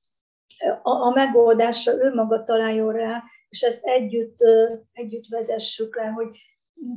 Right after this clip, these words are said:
ki, melyik a megfelelő legelső lépés az ő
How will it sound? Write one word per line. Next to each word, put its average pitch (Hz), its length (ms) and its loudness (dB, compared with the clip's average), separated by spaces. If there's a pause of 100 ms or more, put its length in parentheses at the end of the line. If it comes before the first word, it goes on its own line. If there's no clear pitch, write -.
(200)
ki, 262 260 -10
melyik 254 320 2
a 233 40 -2
megfelelő 220 680 2
legelső 220 600 2
lépés 220 540 -2
az - 140 -4
ő 440 220 6